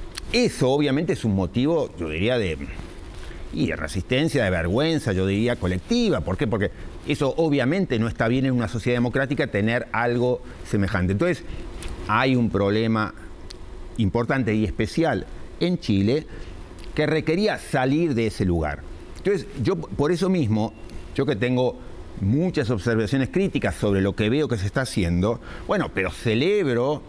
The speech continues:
aplaudo y obviamente respaldaría una constitución como esta porque implica, bueno, ir a una cierta normalidad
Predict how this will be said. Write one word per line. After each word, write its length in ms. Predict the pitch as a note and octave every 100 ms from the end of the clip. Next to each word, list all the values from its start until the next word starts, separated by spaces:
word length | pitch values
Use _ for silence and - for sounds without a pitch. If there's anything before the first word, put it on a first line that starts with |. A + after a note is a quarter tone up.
| - - -
aplaudo 420 | - G#2+ E3+ D#3+
y 140 | A#2 A2
obviamente 840 | C#3 C3 A2+ G2 D3 G3 D3+ G2
respaldaría 920 | E2 F2+ - F#2+ G2 F#2+ D3 D#3+ G2+ E2 - - - - G#2
una 160 | A2+
constitución 460 | A2+ A#2 B2+ A#2+ A2
como 180 | F#3 G#3+
esta 200 | - A#3
porque 480 | C3+ G2+ B2+ C3 -
implica, 720 | C#3+ - G3 E3 F#3 F#3 F3+ - - -
bueno, 340 | G#3 A#3 D#3 D3
ir 160 | F3+
a 80 | C#3+
una 180 | C3+ B2+
cierta 560 | - F#3 G3 E3+ B2+
normalidad 760 | A#2 A2+ A#2+ A#2 B2+ C3+ D3+ C#3